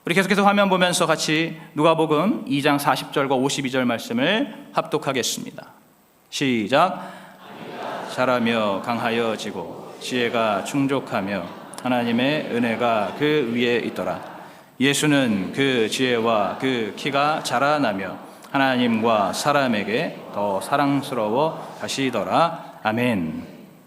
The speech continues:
이 갈릴리 이름 없는 나사렛 땅에서도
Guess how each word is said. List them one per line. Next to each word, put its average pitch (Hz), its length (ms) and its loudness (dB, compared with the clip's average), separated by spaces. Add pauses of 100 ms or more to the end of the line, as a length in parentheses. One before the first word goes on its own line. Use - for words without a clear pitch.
(1700)
이 233 160 4
갈릴리 196 760 4
이름 190 200 4
없는 185 260 4
나사렛 160 400 2
땅에서도 143 800 0